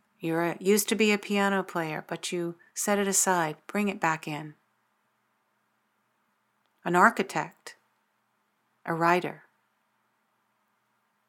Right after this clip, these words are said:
a builder of some kind. Bring that mastercraft back in that you set aside.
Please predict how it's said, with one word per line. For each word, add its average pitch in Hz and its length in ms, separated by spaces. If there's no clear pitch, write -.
a 170 60
builder 175 440
of 156 140
some 156 240
kind. 151 380
Bring 202 260
that 180 180
mastercraft 160 1000
back 156 260
in 151 280
that 160 140
you 160 60
set 151 260
aside. 147 500